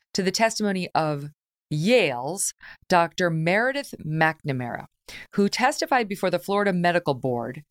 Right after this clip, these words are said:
about so-called top surgery, which is a ridiculous term for a double mastectomy, which is major surgery. So we pulled the testimony that you were reacting to. I'll play you the soundbite, and then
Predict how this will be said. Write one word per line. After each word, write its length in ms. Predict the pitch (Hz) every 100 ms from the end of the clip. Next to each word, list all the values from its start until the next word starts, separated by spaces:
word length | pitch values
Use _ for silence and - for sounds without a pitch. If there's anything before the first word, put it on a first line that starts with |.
| _ - _
about 340 | 160 170 170
so-called 600 | - 190 180 175 156 147 _ _ _ _ -
top 480 | - - 311 - - -
surgery, 800 | - 147 127 113 123 117 147 - _ -
which 100 | 160
is 100 | 160
a 60 |
ridiculous 680 | 165 165 - 208 202 165 156
term 440 | - 151 135 131 127 _ _
for 160 | - 165
a 60 | 156
double 440 | - 202 196 208 - -
mastectomy, 720 | 160 - 208 - 160 127 - _
which 160 | 160
is 140 | 160 156
major 500 | 165 185 233 220 269
surgery. 580 | - 185 156 - - - _ - - - _
So 360 | - 202 190 - _ -
we 140 | 202
pulled 340 | - 262 254
the 80 | 262
testimony 500 | - 196 - 165 156
that 120 | 147 120
you 80 |
were 160 | 151 143
reacting 400 | 139 147 151 151
to. 120 | 147
I'll 80 | 135
play 180 | - 170
you 60 | 156
the 60 |
soundbite, 400 | 147 139 131 131
and 80 | 131
then 240 | 127 127